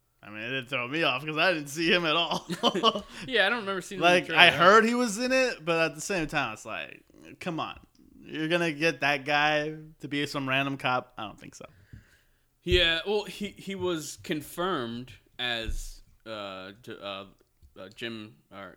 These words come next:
Speaker 2: his Jim? Jim Gordon?
Speaker 1: Yeah.
Speaker 2: His, uh, his, like, partner, like, his main partner. But no, he wa-, it wasn't actually that
Speaker 1: Yeah.
Speaker 2: role. But that's what D C actually confirmed him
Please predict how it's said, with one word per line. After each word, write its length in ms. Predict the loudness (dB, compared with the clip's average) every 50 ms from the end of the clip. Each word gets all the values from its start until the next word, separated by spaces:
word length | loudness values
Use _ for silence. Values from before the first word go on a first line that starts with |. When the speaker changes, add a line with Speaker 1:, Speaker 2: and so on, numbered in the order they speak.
| -20 -20
Speaker 2:
his 140 | -20 -20 -16
Jim? 340 | -14 -14 -14 -14 -16 -20 _ _ _ -20 -20 _ -20
Jim 200 | -16 -14 -14 -12
Gordon? 340 | -12 -12 -12 -12 -14 -16 -20 -20 _ -16
Speaker 1:
Yeah. 120 | -16 -16 -16 -18 -20 _ _ _ _ -20
Speaker 2:
His, 340 | -12 -8 -8 -8 -8 -8 -8
uh, 320 | -8 -8 -8 -10 -12 -14 -18 _ _ _ _ _ _ _ _ _
his, 200 | -14 -14 -10 -8
like, 240 | -8 -8 -8 -10 _ _ _ -12
partner, 360 | -6 -6 -6 -6 -6 -12 -18 -18 -16
like, 140 | -16 -14 -12
his 160 | -12 -14 -12
main 340 | -10 -6 -6 -6 -6 -6 -10
partner. 360 | -10 -10 -10 -10 -10 -14 -20 -12 -8 -6 -6 -6
But 140 | -6 -10 -12
no, 200 | -12 -16 -18 -20 -20 -20 -20 -20 -20 -20 -20 -14
he 80 | -12 -10
wa-, 140 | -10 -10 -10
it 140 | -10 -10 -10
wasn't 260 | -10 -10 -12 -14 -18 -18 -20
actually 360 | -20 -20 -20 -20 -20 -20 -20 _ _ _ _ _
that 220 | -14 -12 -12 -10 -12
Speaker 1:
Yeah. 60 | -12
Speaker 2:
role. 200 | -14 -14 -16 -14 -14
But 100 | -6 -4
that's 220 | -4 -4 -4 -6
what 180 | -10 -12 -12 -12
D 100 | -14 -16
C 220 | -14 -14 -14 -14
actually 260 | -14 -14 -16 -18 -20
confirmed 420 | -18 -20 -20 -18 -16 -16 -16 -16 -18
him 140 | -20 -20